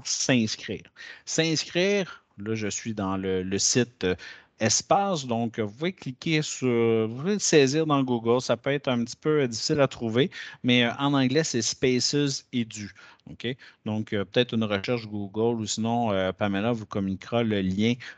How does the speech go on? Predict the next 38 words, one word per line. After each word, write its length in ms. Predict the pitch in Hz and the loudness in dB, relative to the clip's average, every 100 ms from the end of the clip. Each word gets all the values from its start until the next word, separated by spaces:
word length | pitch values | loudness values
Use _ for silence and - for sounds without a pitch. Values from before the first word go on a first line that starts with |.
| _ | _
euh, 280 | 95 90 90 | -6 -4 -4
dans, 300 | 87 90 90 | -4 -4 -4
dans 220 | 87 107 | -2 0
le 60 | 104 | 0
clavardage 960 | - 110 101 92 90 104 131 135 117 120 | 2 2 4 2 2 2 4 2 0 0
là, 140 | 135 - - - | -2 -2 -14 -8
euh, 80 | 98 - | -6 -6
pour 140 | 107 | -10
pouvoir, 560 | - 92 95 104 104 98 | -10 -10 -4 -4 -4 -6
euh, 140 | 87 - | -8 -6
accéder, 680 | 104 - - 92 87 107 110 | -8 -8 -6 -6 -2 0 0
euh, 140 | 95 | -2
ici 460 | - 92 - 135 147 | -6 -10 -8 -6 -6
parce 220 | - 92 | -6 -6
que 120 | - | -6
Espace 580 | 82 90 - 135 135 - _ | -6 -4 2 2 0 -6 _
est 200 | 147 147 | -4 0
assez 240 | 127 - 165 | 2 2 2
générique 520 | 147 135 120 131 127 | 6 6 6 4 0
quand 200 | 127 113 | 0 0
même 280 | 113 127 120 | 2 0 0
comme 260 | - 107 101 | 0 -2 -2
nom, 300 | 98 87 73 | -4 -6 -8
hein, 160 | 98 | -8
on, 280 | 98 90 85 87 - | -8 -10 -12 -16 -20
on 40 | |
va 160 | 95 95 90 _ | -20 -20 -20 _
se 160 | - 80 | -20 -18
le 60 | |
dire. 240 | 78 76 65 - - - - - | -14 -16 -16 -18 -14 -14 -14 -2
Euh, 240 | 120 127 131 | 4 4 4
donc, 420 | 147 165 151 - _ - | 2 2 -2 -6 _ -20
dans 360 | 95 135 180 | -2 2 4
le 160 | 165 120 | 4 2
coin, 320 | - 139 202 - | 0 -4 -4 -8
euh, 100 | 107 | -8
supérieur 760 | 101 - 131 123 117 110 95 92 | -6 -6 0 2 2 0 -2 -6
droit, 360 | 90 92 131 | -8 -2 -2